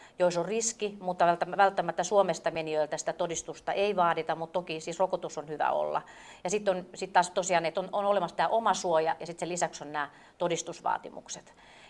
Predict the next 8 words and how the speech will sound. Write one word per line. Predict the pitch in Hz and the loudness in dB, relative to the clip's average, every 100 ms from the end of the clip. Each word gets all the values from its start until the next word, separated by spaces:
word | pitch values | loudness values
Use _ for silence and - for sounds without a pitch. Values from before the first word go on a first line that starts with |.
| - | -4
Ja | |
W | 180 | 0
H::n | 247 233 190 | 2 4 2
mukaanhan | 190 202 202 165 160 156 | 2 0 4 4 2 -4
jo | 165 | -4
yksi | 220 226 - 170 | -4 -4 -2 0
annos | 170 170 160 | 2 2 -2
keltakuumerokotetta | - 180 175 160 151 151 160 170 196 202 214 | 0 0 0 -4 -2 0 0 -2 -4 -2 -4